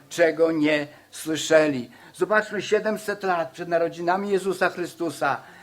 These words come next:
prorok Izajasz w Duchu Świętym wypowiada takie cudowne słowa, które, myślę, nie są w stanie my jako ludzie pewnych rzeczy, tym bardziej śmierć, śmierć męczeńską, bylibyśmy w stanie opisać. Myślę,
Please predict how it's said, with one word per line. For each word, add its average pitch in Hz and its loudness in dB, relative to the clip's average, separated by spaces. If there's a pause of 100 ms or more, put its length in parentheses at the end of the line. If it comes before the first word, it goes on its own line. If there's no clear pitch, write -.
(200)
prorok 190 -2
Izajasz 185 4
w 139 -14
Duchu 185 -2
Świętym 175 -2
wypowiada 175 0
takie 175 -4
cudowne 185 0
słowa, 151 0 (480)
które, 190 8
myślę, 196 4 (280)
nie 196 0
są 202 -2
w - -12
stanie 196 4 (680)
my 185 0
jako 202 2
ludzie 185 2 (240)
pewnych 185 2
rzeczy, 196 0
tym 190 -2
bardziej 190 4
śmierć, 202 -2
śmierć 185 -4
męczeńską, 180 2 (340)
bylibyśmy 190 2
w 143 -8
stanie 190 0
opisać. 185 -6
Myślę, 185 0